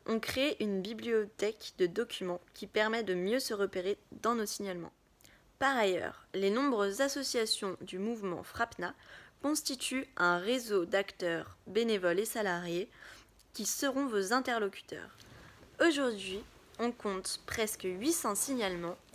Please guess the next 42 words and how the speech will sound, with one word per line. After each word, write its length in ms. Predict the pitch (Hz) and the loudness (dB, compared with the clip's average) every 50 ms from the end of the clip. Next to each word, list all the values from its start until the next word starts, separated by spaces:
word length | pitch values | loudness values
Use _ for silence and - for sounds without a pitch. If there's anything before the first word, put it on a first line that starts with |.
| - - | 0 0
et 100 | 240 233 | 2 2
déjà 320 | 226 226 202 190 180 165 | 2 0 0 2 0 0
plus 400 | 160 - - - - 240 262 247 | -2 -4 -10 -6 -4 -2 0 2
de 100 | 208 196 | 2 2
mille 280 | 185 196 226 247 226 - | 2 2 2 0 0 -2
quatre 220 | 220 190 180 - | -4 -4 -4 -4
cents 260 | - - - 170 165 | -6 -6 -4 -4 -2
démarches 520 | 170 196 226 226 220 226 240 - - - - | 0 0 2 4 4 2 2 0 -4 -6 -4
engagées. 460 | 220 240 233 214 190 180 180 - 165 - _ _ _ _ - | -2 -2 0 0 -2 -4 -6 -10 -16 -20 _ _ _ _ -2
Il 140 | 285 285 311 | 2 4 4
nous 100 | 302 285 | 4 4
manque 440 | 262 240 208 214 240 240 - - - - - | 4 2 2 2 0 -2 -6 -12 -8 -2 2
un 120 | 208 202 | 2 2
dernier 440 | 208 196 233 254 269 277 269 269 247 | 4 4 4 4 4 4 2 4 4
élément 320 | 247 233 220 208 202 220 226 | 4 4 4 4 2 0 -2
pour 160 | - 226 220 | -4 -8 -8
finaliser 560 | - - 240 233 233 220 214 214 196 202 208 | -6 -2 0 2 2 2 0 -2 -4 -4 -4
ce 140 | 208 - 214 | -4 -4 -4
projet, 500 | 196 - - 196 190 180 180 180 - - - _ - | -6 -4 -4 -4 -2 0 0 0 -2 -4 -10 _ -8
une 180 | - 254 254 247 | -4 -2 0 2
application 760 | 240 240 - 226 - - 202 196 - - - 202 185 196 - _ _ _ _ _ _ | 0 0 -2 -4 -2 -2 -2 -2 -2 -4 -4 -6 -6 -6 -8 _ _ _ _ _ _
pour 300 | - 220 208 185 175 - - | -4 -2 0 0 -2 -4 -6
nos 220 | 190 196 220 254 269 | -4 -2 0 0 0
téléphones 600 | - 247 208 202 202 202 - - 180 175 180 185 - - | 0 2 2 2 0 0 0 0 0 0 -2 -4 -4 -2
et 100 | 262 277 | 0 0
nos 140 | 262 254 214 | 0 0 0
tablettes, 640 | - 190 185 180 170 170 202 - - - - - - - - - - - - - - | 0 -2 -2 -2 -2 -4 -4 -6 -10 -12 -12 -12 -14 -18 -18 -18 -16 -18 -14 -10 -8
pour 120 | 254 - | -6 -2
que 100 | 254 254 | 0 0
chacun 400 | 240 - - 302 294 - 294 285 | 0 4 4 4 4 4 0 0
puisse 260 | 262 - 254 233 - 240 | 0 -2 -6 -4 -2 -2
être 260 | 220 220 - - - - _ _ | -2 -2 -4 -8 -14 -16 _ _
partout 520 | - 254 262 254 - - - 233 220 220 - - | 4 4 4 4 2 -4 -8 -10 -10 -10 -6 -4
et 160 | - 262 247 | 2 4 6
à 100 | 233 220 | 4 4
tout 160 | 226 - 220 | 2 -2 -4
moment 380 | 214 196 185 175 170 165 175 - - _ | -2 -2 0 0 -2 -2 -4 -6 -6 _
un 160 | 208 214 214 | 0 0 2
sentinelle 540 | 220 - 220 220 214 - - 185 175 180 180 | 0 -2 -4 -4 -4 -4 -2 -2 -4 -2 -2
de 80 | 185 175 | -2 -2
la 140 | 180 170 | -2 -2
nature. 500 | 170 165 - - - - - - - - | -4 -6 -8 -10 -10 -12 -12 -14 -16 -20